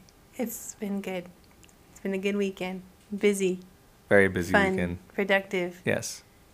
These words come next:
Speaker 1: Relaxing.
Speaker 2: Yeah, and I don't mind saying at least some of it. Um, went to the shooting range.
Speaker 1: Yeah, that was nice.
Speaker 2: That was very nice. It was fun.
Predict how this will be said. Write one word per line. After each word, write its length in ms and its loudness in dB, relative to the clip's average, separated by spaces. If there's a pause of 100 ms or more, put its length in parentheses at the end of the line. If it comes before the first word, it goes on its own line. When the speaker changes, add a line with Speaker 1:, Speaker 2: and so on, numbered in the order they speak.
(120)
Speaker 1:
Relaxing. 640 -4 (140)
Speaker 2:
Yeah, 180 2
and 140 2
I 80 12
don't 140 10
mind 300 2 (220)
saying 380 4
at 100 0
least 240 -4 (800)
some 260 4
of 140 4
it. 140 2 (220)
Um, 480 4 (640)
went 180 4
to 60 2
the 100 -2
shooting 300 0
range. 400 -2 (300)
Speaker 1:
Yeah, 240 4
that 160 -2
was 160 -6
nice. 280 -10
Speaker 2:
That 160 6
was 160 0
very 260 2
nice. 560 -4
It 80 -2
was 200 -4
fun. 360 -2